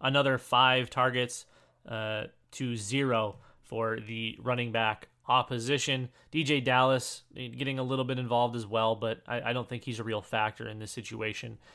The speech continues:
K nine might be a nice buy because of the Zach Charbonnet addition. He, he, he could, he could end up paying big dividends. Uh, we just need to see a little bit more,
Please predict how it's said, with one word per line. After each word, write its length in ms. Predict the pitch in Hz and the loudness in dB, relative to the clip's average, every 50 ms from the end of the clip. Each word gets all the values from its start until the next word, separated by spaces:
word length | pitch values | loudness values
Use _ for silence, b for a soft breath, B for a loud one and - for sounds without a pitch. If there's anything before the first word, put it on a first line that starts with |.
| b b b | b b b
K 180 | - 156 151 | 2 2 4
nine 360 | 139 139 135 135 135 135 127 127 | 4 4 4 4 2 0 0 2
might 300 | 127 127 131 - _ _ | 2 2 2 0 _ _
be 320 | 131 131 135 139 139 139 | -2 0 2 2 2 2
a 40 | 135 | 2
nice 240 | 131 135 139 127 - | 2 0 0 0 0
buy 300 | - 113 120 135 143 127 | 2 4 4 6 4 4
because 420 | 123 120 - - 123 127 127 120 | 2 -4 -2 0 0 0 0 0
of 400 | 113 117 127 131 135 135 120 - b b b b _ | 0 2 4 4 4 4 2 -6 b b b b _
the 60 | 117 | -6
Zach 260 | 110 127 123 127 - | -2 -2 -2 -2 -2
Charbonnet 500 | - 127 120 107 120 123 127 127 127 - - _ _ _ _ _ _ _ _ - | -4 -4 -4 -2 -2 -2 -2 -4 -6 -10 -12 _ _ _ _ _ _ _ _ -6
addition. 440 | 143 131 151 156 - - 117 107 - _ _ _ | 0 2 2 2 2 0 -4 -6 -8 _ _ _
He, 180 | - - - - _ | -16 -16 -16 -16 _
he, 160 | 113 123 127 | -14 -14 -12
he 200 | - 123 131 120 | -8 -6 -8 -6
could, 380 | 123 - 139 135 131 123 120 b b b b b b | -4 -2 -2 -2 -2 -4 -10 b b b b b b
he 100 | - 117 | -10 -2
could 140 | - 139 | 0 0
end 80 | 135 135 | 2 2
up 80 | 131 127 | 0 2
paying 320 | 131 131 131 135 131 120 | 2 2 2 2 0 -2
big 240 | 107 107 131 139 127 | 0 0 0 0 2
dividends. 540 | 127 135 139 147 139 143 143 143 139 - - b b b b b b b | 0 0 0 0 -2 -2 -4 -4 -6 -10 -14 b b b b b b b
Uh, 420 | 120 117 113 113 110 110 110 110 107 - _ _ _ _ _ _ _ _ - | -6 -4 -2 0 0 0 -2 -2 -4 -8 _ _ _ _ _ _ _ _ -6
we 80 | 139 | -6
just 140 | 127 127 - | -6 -4 -4
need 140 | 143 135 127 | -4 -4 -4
to 60 | 127 | -4
see 500 | 123 - 131 131 127 127 127 127 123 123 | -6 -4 -2 0 0 2 2 2 0 0
a 100 | 120 117 | 0 -2
little 240 | 117 123 131 135 139 | -2 -2 -2 -2 -2
bit 240 | 135 135 131 131 - | -2 -2 -4 -4 -4
more, 440 | 123 131 131 127 120 110 101 95 | -6 -4 -4 -2 -2 -2 -4 -6